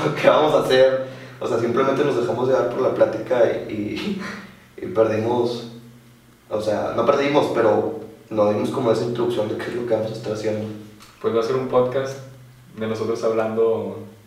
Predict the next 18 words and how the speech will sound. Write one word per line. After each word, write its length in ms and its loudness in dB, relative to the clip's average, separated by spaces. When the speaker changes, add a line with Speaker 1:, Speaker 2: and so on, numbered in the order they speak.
Speaker 1:
De 80 -8
las 140 0
experiencias 500 -2
Speaker 2:
de 60 4
Speaker 1:
de 60 6
la 80 2
Speaker 2:
cómo 180 2
nos 160 4
Speaker 1:
semana. 0 -
Speaker 2:
está 200 2
yendo 160 2
en 80 -4
medicina 420 -2
por 100 -8
semana. 440 -6
Speaker 1:
Ok, 120 -12
este, 440 -12
luego 580 2